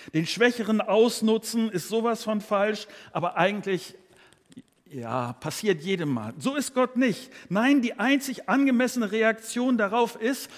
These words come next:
Gottes gerechter Zorn. Wenn Gott ein Gott der Liebe, der Barmherzigkeit und der Recht-, Ge-, Gerechtigkeit ist, dann muss ich mit Gottes Zorn, äh, muss Gott mit Zorn reagieren. Wenn Gott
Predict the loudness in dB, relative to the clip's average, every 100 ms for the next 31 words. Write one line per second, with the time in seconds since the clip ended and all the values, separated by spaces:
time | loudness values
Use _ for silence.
0 | -18 -2 2 2 0 -6 -6 -4 -2 0
1 | -2 0 -2 -2 -2 0 2 0 -2 -8
2 | -20 _ _ _ _ _ _ _ _ _
3 | _ _ _ -20 -20 -4 0 2 2 2
4 | 2 0 2 2 2 0 2 2 2 0
5 | 0 0 -2 0 -2 -2 -8 -4 -4 -2
6 | -2 0 0 0 -2 -6 -2 -2 -2 -2
7 | 0 -2 -4 -6 -2 0 0 0 -2 -2
8 | -8 -16 -20 -4 2 4 4 2 2 2
9 | 0 -2 -2 -2 -8 -12 -4 -4 -4 -4
10 | -2 -2 -6 -8 -4 0 2 2 0 -4
11 | -16 -20 -20 -20 _ _ 0 2 4 2
12 | 2 -2 -2 -2 -6 -6 -4 -2 -2 0
13 | 0 0 -2 -2 -2 -4 -10 -4 -2 0
14 | 0 -2 -4